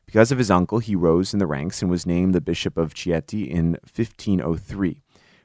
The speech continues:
where he ended up living as a diocesan bishop from fifteen oh seven to fifteen thirteen. As diocesan bishop, he was strict and inflexible. He exercised his authority to renew the diocese and reform the morals of his clergy,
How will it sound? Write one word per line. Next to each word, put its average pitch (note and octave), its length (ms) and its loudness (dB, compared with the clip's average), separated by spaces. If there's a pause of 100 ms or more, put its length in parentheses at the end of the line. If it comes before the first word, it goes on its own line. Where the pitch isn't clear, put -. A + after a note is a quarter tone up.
where F#2+ 140 4
he G2 100 6
ended G2 200 4
up - 180 4
living F#2 440 2
as F2 260 -6
a F2 60 -4
diocesan E2 640 -4
bishop D2 300 -8
from E2+ 280 -6
fifteen - 340 -6
oh F2+ 80 2
seven E2 260 -4
to D#2 80 -6
fifteen E2 480 -6
thirteen. - 600 -10 (580)
As C3 260 4
diocesan G2+ 500 2
bishop, G2 220 -2
he G2+ 100 0
was F#2 100 0
strict - 500 2
and G2 140 2
inflexible. F2 580 -2
He F2 140 -4
exercised G2 460 -4
his F2 140 -10
authority F#2 440 0
to - 120 -10
renew F2 260 4
the G#2 80 2
diocese E2+ 460 -4
and E2+ 120 -4
reform F#2 320 -2
the E2+ 80 2
morals F2+ 400 0
of D2+ 80 -12
his D#2+ 100 -8
clergy, E2 480 -2